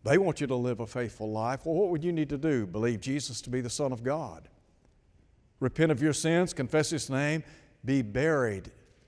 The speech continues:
in a watery grave of baptism. In so doing, the Bible tells us you'll enjoy the forgiveness of your sins, Acts two thirty-eight. Be faithful till death. The promise is the crown of life,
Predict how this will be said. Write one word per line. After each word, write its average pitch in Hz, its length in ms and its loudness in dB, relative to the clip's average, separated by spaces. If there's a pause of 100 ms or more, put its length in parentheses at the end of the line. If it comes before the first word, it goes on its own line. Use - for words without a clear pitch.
(320)
in 104 100 -10
a 95 40 -6
watery 123 420 2
grave 127 300 2
of 127 120 0
baptism. 104 640 -4
In 104 60 -6
so 156 200 6
doing, 160 440 6 (580)
the 98 80 -12
Bible 131 240 0
tells 143 380 2
us 156 280 2
you'll 147 180 0
enjoy 143 320 2
the 139 100 -4
forgiveness 135 520 -2
of 131 120 -4
your 139 120 -2
sins, 120 400 -4
Acts 120 200 -4
two 123 160 -4
thirty-eight. 117 580 -2 (1200)
Be 113 100 -2
faithful 135 420 0
till 143 120 0
death. 151 320 0
The - 80 -20
promise 131 380 0
is 151 200 -2
the - 80 -16
crown 151 240 0
of 147 100 -4
life, 147 480 0